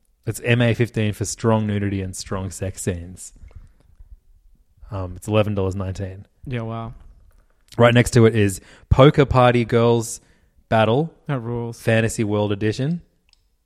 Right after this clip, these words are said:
Speaker 1: Try your hand at some hot rounds of poker against a bevy of fantasy-themed females. <laughs>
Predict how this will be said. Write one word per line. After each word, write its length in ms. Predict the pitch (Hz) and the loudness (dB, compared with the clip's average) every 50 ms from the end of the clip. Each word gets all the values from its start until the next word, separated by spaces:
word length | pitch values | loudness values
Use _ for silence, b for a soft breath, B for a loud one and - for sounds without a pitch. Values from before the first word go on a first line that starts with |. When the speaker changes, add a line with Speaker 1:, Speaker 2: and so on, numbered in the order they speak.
| _ _ _ _ _ _ _ _ _ _ - | _ _ _ _ _ _ _ _ _ _ -2
Speaker 1:
Try 220 | - 131 131 139 | 4 6 6 6
your 120 | 135 127 110 | 6 6 4
hand 220 | 117 120 120 120 | 4 2 0 0
at 100 | 117 - | -2 -4
some 120 | - 110 | -4 -6
hot 220 | 92 - 139 151 131 | 0 2 0 2 2
rounds 300 | 123 120 123 127 117 104 | 0 0 0 0 -2 -4
of 140 | 110 - - | -6 -6 0
poker 320 | - 127 135 127 - 104 | 0 2 2 2 0 -2
against 280 | 101 104 110 110 - 117 | -2 -2 -4 -4 -4 -4
a 60 | 107 | -6
bevy 380 | 98 - 120 131 120 113 101 | -2 -2 -2 -2 0 -2 -4
of 100 | 98 95 | -6 -8
fantasy-themed 920 | - - 123 117 120 135 151 139 - 165 151 - - 110 110 117 120 113 110 | -8 -6 -4 -4 -2 -2 -4 -4 -4 -6 -6 -4 -6 -4 -4 -4 -4 -6 -8
females. 760 | - 120 117 127 123 107 98 95 92 98 110 107 - - - B B B B | -6 -4 -4 -2 -2 -4 -6 -6 -8 -10 -14 -14 -16 -16 -16 B B B B
<laughs> 0 | B | B